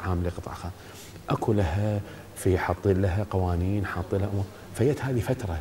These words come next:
تتكلم عنها. فترة ثانية قامت، آه، مثلًا راحت هذه، يت فترة عقبها قاعد تتكلم عن انتشار مثلًا مرض معين، إنفلونزا الخنازير وإنفلونزا، والناس ما بين خائفة.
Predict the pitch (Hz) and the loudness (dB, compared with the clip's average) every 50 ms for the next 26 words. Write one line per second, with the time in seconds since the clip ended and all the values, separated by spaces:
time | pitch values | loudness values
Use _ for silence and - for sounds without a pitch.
0 | 76 - - - 98 - - 101 92 90 80 80 82 85 80 80 80 76 - - | -6 -6 -6 -4 -4 -2 -2 -2 -2 -2 -2 -2 -4 -4 -2 -2 -4 -6 -8 -12
1 | - - - - - - - - - - - - - - 131 - - 131 135 117 | -16 -18 -18 -16 -16 -18 -18 -18 -18 -16 -14 -6 -2 -2 -2 0 0 0 0 0
2 | 101 90 87 - 127 131 135 131 127 123 120 120 117 110 120 113 113 117 110 - | 0 0 -2 -2 -2 0 0 2 2 2 2 2 2 2 2 2 2 0 -2 -2
3 | - - 110 - 90 101 101 95 95 95 90 95 98 - 101 - 107 104 107 101 | -4 -4 -4 -2 0 0 2 2 2 2 0 -2 -2 -2 -2 0 2 2 4 4
4 | 123 - - 98 90 - - 90 85 82 87 87 - - - - - - - - | 4 2 2 0 -2 -2 -2 -2 0 0 -2 -2 -4 -6 -12 -16 -16 -16 -6 0
5 | - 117 123 123 - - - 113 110 - 110 110 107 104 95 - 107 101 117 113 | 2 2 2 2 0 -4 -2 -2 -2 -2 -2 0 0 0 0 0 0 2 2 2
6 | 104 92 104 113 113 117 - - - - - - - - - 107 - - - - | 2 2 2 2 0 0 -4 -6 -10 -16 -16 -10 -6 -4 -4 -4 -4 -8 -8 -6
7 | - 120 117 113 110 - - 117 120 113 107 101 - 98 - - 107 101 98 104 | -2 0 0 0 0 0 -2 -2 -2 -2 -2 -2 -4 -4 -4 -4 -4 -2 0 0
8 | 98 - - 104 104 101 104 117 117 104 95 90 87 85 82 85 85 - - 82 | 0 0 0 0 0 2 2 0 0 0 -2 -2 -2 -4 -2 -2 -4 -4 -4 -4
9 | 85 - - - - - - - - - - - 107 - - 98 101 98 95 95 | -6 -8 -10 -12 -14 -14 -14 -14 -14 -4 0 0 0 2 4 4 4 4 4 4
10 | 87 85 78 - - 82 80 82 85 - 110 117 120 120 117 110 107 - 95 90 | 2 0 -2 -2 -2 -2 -2 -2 -2 0 0 2 2 2 2 2 0 0 -2 -4
11 | - 87 85 90 90 90 92 92 90 95 101 98 101 120 127 127 107 78 71 - | -2 -2 0 0 0 0 -2 -2 -2 -4 -4 -2 0 2 2 2 0 -2 -4 -6
12 | 90 - - 92 92 90 92 90 98 95 87 82 - - 92 98 87 71 - - | -6 -6 -4 -4 -4 -2 -2 0 0 0 0 -2 -2 -4 -4 -4 -4 -6 -6 -8
13 | - 85 | -8 -10